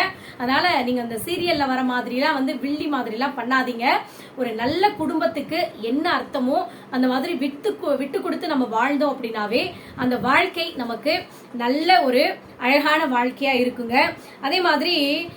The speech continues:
ஒரு சில கணவன்மார்கள் புதுசா ஏதாவது ஒரு முயற்சி பண்ணுவாங்க, ஏதோ ஒரு பிசினஸ் பண்ணணும் அப்படின்னு. அதுக்கு எடுத்த உடனே அந்த மனைவி வந்து, "அதெல்லாம் சரியா இருக்காது, அஹ், அஹ், இது ஒண்ணு இப்பதான் புதுசா இது ஒண்ணு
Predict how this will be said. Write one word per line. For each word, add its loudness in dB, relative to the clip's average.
ஒரு 4
சில 0
கணவன்மார்கள் 2
புதுசா -2
ஏதாவது 2
ஒரு 2
முயற்சி 0
பண்ணுவாங்க, -4
ஏதோ 0
ஒரு 2
பிசினஸ் -4
பண்ணணும் -2
அப்படின்னு. -2
அதுக்கு -2
எடுத்த 0
உடனே 2
அந்த -6
மனைவி -2
வந்து, 0
"அதெல்லாம் -2
சரியா 2
இருக்காது, 0
அஹ், -2
அஹ், 0
இது 0
ஒண்ணு 0
இப்பதான் -2
புதுசா 0
இது 0
ஒண்ணு 0